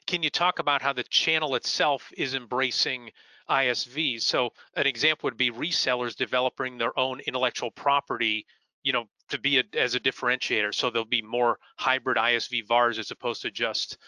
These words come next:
a reseller. In fact, we just had, before we hopped on this call, Mark, uh, we had, uh, one of the R S P niche and startup I S V community meetings,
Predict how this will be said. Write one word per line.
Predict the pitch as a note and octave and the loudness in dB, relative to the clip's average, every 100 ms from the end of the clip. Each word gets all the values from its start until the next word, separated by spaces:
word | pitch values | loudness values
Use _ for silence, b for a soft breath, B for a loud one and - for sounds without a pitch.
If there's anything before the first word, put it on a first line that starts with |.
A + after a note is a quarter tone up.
| B - | B -2
a | A#2 | 0
reseller. | A#2 C#3+ C#3+ A2+ | 0 0 0 0
In | A2 | 0
fact, | C#3 A#2 _ B - | 0 -2 _ B -10
we | B2+ | -4
just | B2+ D#3 - | 0 2 2
had, | D3 B2+ | 0 0
before | C3 D3+ C3 | -4 -2 -2
we | B2+ | 0
hopped | B2 - | 0 0
on | A#2+ | -2
this | A2+ | -4
call, | - C#3 A#2+ | 0 0 2
Mark, | A2 - B B - | 0 -2 B B -2
uh, | B2 C3+ | 0 0
we | C3 | -2
had, | A#2+ B2+ A#2+ | 0 0 2
uh, | A#2+ A#2+ | 0 0
one | B2 B2+ | 0 -2
of | A2+ | -2
the | A#2+ - | -2 2
R | B2+ | 2
S | C3 | 2
P | - C3+ | -2 -8
niche | A#2 B2 - | -6 -6 -4
and | - | -6
startup | - B2+ A#2 | -2 -2 2
I | A#2+ A#2+ | 2 2
S | G2+ | -2
V | C3 C#3+ | -6 -8
community | - B2 A2 A2 | -8 -6 -4 -4
meetings, | G#2+ A2 A2 A2 - | -2 -4 -4 -6 -10